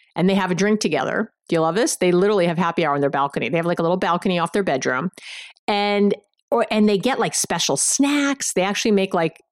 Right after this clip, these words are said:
it's very funny, like, a house drink. <laughs> And they just sit out there and they have a half hour, and the kids know it's parent happy hour, and they go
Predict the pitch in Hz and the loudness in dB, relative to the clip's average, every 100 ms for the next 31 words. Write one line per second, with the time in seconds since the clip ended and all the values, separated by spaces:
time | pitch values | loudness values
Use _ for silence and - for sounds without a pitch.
0 | - 196 - 180 170 - 156 123 - 180 | -6 -6 -2 0 0 -2 -4 -4 -6 -6
1 | - - 226 - - 226 240 - - - | -6 -2 -2 -2 -2 0 0 -2 -8 -4
2 | 156 - 196 - - - - 311 262 - | -4 -2 -2 -4 -10 -6 -6 -6 -6 -4
3 | 220 214 214 214 - - - 190 220 214 | -2 2 2 0 -6 -20 -4 0 2 4
4 | 214 208 214 254 311 - 359 339 320 190 | 2 2 0 0 0 0 2 2 2 0
5 | 175 - 175 165 156 190 240 233 175 - | 2 2 2 0 0 -2 -2 0 0 0
6 | 269 285 302 233 190 - 220 226 220 233 | 0 2 0 0 0 -2 -2 -2 0 -2
7 | 233 185 165 160 - 180 165 165 - 185 | 0 2 2 2 0 0 0 -2 -2 0
8 | 196 220 240 247 196 175 | 2 2 2 2 2 2